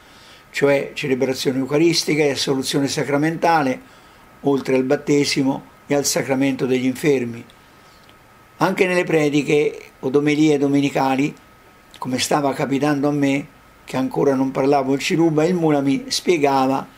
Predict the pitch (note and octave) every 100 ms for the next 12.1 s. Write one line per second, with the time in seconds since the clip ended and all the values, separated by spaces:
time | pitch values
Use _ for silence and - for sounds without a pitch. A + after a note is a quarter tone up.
0 | - D3+ D3+ C3+ C3+ - C#3 C3 B2 A#2+
1 | A#2+ - - - - - - - - -
2 | - - - - - - - D3+ F3 F3+
3 | F3+ G#3+ G#3 F3 D#3 D#3+ C3+ C3+ C3+ C3
4 | B2+ D3 C3 A#2+ C3 D3+ - - - -
5 | - - - - B2+ D3 C3+ B2+ B2 B2+
6 | C3 B2+ A#2+ C3+ C#3 B2+ A#2+ B2 A#2 B2+
7 | B2+ A#2 - D3 D#3 - - - - -
8 | - A3 A3 F3+ D3 D#3 E3 D#3+ D#3+ C#3+
9 | D3+ F3 F3 E3+ D#3 D3+ - - - -
10 | - G3 F3 E3 F#3+ F#3+ G3+ G3 F3 D#3+
11 | E3 D#3+ A3 G#3 G#3 D3+ C3 A#2+ A#2+ A#2
12 | B2